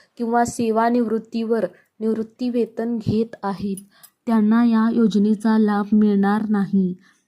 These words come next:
महिलेने शासनाच्या इतर विभागामार्फत राबवण्यात येणाऱ्या आर्थिक योजनेद्वारे एक हजार पाचशे पेक्षा जास्त लाभ घेतला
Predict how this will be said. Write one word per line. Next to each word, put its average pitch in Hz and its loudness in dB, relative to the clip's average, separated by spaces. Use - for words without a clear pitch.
महिलेने 220 4
शासनाच्या 226 -2
इतर 214 0
विभागामार्फत 202 0
राबवण्यात 208 2
येणाऱ्या 214 0
आर्थिक 226 0
योजनेद्वारे 202 0
एक 226 0
हजार 226 2
पाचशे 226 -4
पेक्षा 226 -4
जास्त 202 -2
लाभ 214 0
घेतला 202 -4